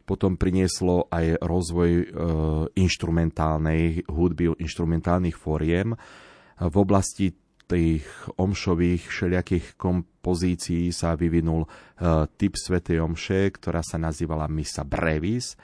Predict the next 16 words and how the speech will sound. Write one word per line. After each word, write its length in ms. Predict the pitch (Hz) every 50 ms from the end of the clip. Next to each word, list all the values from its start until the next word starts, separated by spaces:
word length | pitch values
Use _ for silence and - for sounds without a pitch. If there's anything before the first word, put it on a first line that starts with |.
| - - - - - - - _ - -
A 240 | 90 87 85 80 80 - - _ _ -
to 80 | 165
boli 240 | - - 123 113 95
vlastne 320 | 98 101 98 - - 95 80
zhudobňované 880 | - 98 104 95 101 87 95 95 92 90 92 90 87 87 85 85 - - - - - -
niektoré 480 | 87 98 98 - - 110 98 87 82 -
časti 640 | - - 85 85 - - - - - 107 107 113
svätej 480 | 113 - - - 101 98 - 104 98 98
omše, 480 | 95 92 92 - - 101 101 107 107 - - - _ -
namiesto 720 | 92 95 90 90 85 - - - 90 87 87 87 85 80 80 -
tých 240 | - - 80 - 92
ostatných 480 | 90 - - - 87 - - 87 85 -
častí 320 | - 85 80 - - 87
potom 400 | - - 82 - 87 78 80 78
už 80 | - -
preludoval 640 | - 82 85 85 85 85 80 85 78 80 80 76